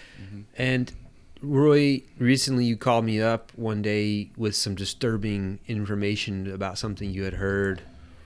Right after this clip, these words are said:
Speaker 2: and why this might be resonating, why this might be time, like,
Speaker 1: Uh-huh.
Speaker 2: your antenna might be up. I was telling you about Rick Rubin earlier tonight, about this might be an important time for this to come out. And we
Speaker 1: Yeah.
Speaker 2: had been reading some things about
Speaker 1: Mm-hmm.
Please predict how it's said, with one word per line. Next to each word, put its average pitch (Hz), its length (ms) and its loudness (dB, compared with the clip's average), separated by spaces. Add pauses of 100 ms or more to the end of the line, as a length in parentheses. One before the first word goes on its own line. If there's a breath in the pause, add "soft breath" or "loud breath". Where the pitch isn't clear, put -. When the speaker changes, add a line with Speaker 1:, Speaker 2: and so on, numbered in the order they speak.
(380 soft breath)
Speaker 2:
and 101 320 -6
why 104 220 2
this 101 220 -2
might 101 160 -2
be 98 120 -6
resonating, 104 840 2 (180)
why 131 160 2
this 131 180 2
might 143 160 2
be 113 120 -2
time, 127 580 4
like, 107 280 0
Speaker 1:
Uh-huh. 101 160 -8 (340 loud breath)
Speaker 2:
your 117 160 0
antenna 139 300 4
might 127 260 4
be 120 180 6
up. 120 260 6 (580)
I 127 100 0
was 117 120 0
telling 110 200 4
you 110 60 4
about 101 80 4
Rick 110 140 2
Rubin 110 260 2
earlier 107 280 6
tonight, 104 420 0
about 113 640 -2
this 131 220 4
might 131 180 6
be 127 80 2
an 123 80 4
important 120 400 -2
time 117 180 -2
for 110 100 -6
this 110 140 0
to 110 140 -6
come 107 240 0
out. 107 340 0
And 110 120 -4
we 143 60 0
Speaker 1:
Yeah. 131 160 4
Speaker 2:
had 104 260 0
been 107 140 0
reading 127 300 6
some 107 200 -2
things 95 480 -2
about 101 340 0
Speaker 1:
Mm-hmm. 139 80 -12